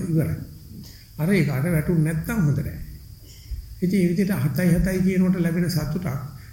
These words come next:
තමන්ම පුංචි දරුවෙක් වගේ සතිය පිහිටවනකොට අපිට හතයි හතයිවත් කියන්න බෑ කියන එක දන්නවනේ.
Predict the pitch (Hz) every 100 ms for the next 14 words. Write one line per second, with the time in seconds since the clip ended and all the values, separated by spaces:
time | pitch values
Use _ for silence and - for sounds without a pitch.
0 | - 143 139 170 196 226 196 170 151 156
1 | 143 139 127 - 110 95 98 - - -
2 | - - - - 135 185 185 180 180 185
3 | 180 202 185 190 202 156 156 190 175 175
4 | 190 185 - 190 180 180 185 185 185 185
5 | 180 180 190 185